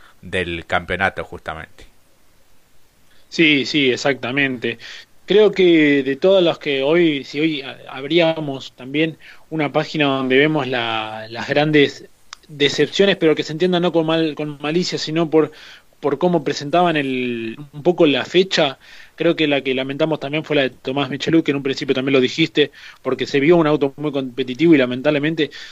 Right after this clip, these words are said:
Speaker 2: eh, el tema de la goma, después lo vamos a estar hablando, ¿no? El tema de la goma, porque también eso se vio mucho en lo que fue T C Pista, Ma-, Mouras, eh, apenas se arrancó, lamentablemente, l-,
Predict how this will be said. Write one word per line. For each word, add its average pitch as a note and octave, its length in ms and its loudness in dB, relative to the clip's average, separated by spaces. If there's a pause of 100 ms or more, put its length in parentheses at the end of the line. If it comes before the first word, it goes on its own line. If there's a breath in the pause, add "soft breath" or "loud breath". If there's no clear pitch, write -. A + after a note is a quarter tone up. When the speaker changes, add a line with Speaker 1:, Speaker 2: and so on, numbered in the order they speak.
(280 loud breath)
Speaker 2:
eh, A#2 400 0
el A2+ 100 -8
tema E3+ 200 2
de D3 60 4
la C3+ 80 6
goma, D3 520 0 (220 loud breath)
después C3+ 220 0
lo E3 60 6
vamos E3 180 2
a - 20 -16
estar E3 160 2
hablando, D3+ 320 2
¿no? D#3+ 100 -2
El D3+ 80 -4
tema D#3+ 220 -2
de C3+ 80 2
la C3 60 0
goma, D3+ 200 0
porque B2+ 180 -6
también C#3+ 200 -6
eso B2 340 -4
se - 260 -6
vio C#3+ 140 4
mucho C#3+ 320 -2
en B2+ 80 -2
lo A#2+ 100 0
que A#2+ 120 -6
fue C#3+ 180 2
T C3+ 140 0
C C3 120 -2
Pista, D3 360 0
Ma-, C#3 180 -4
Mouras, E3+ 460 2 (320 soft breath)
eh, B2 640 -2 (140)
apenas D#3 320 0
se D3 100 -4
arrancó, D3 460 2
lamentablemente, C#3 960 2
l-, B2+ 460 -12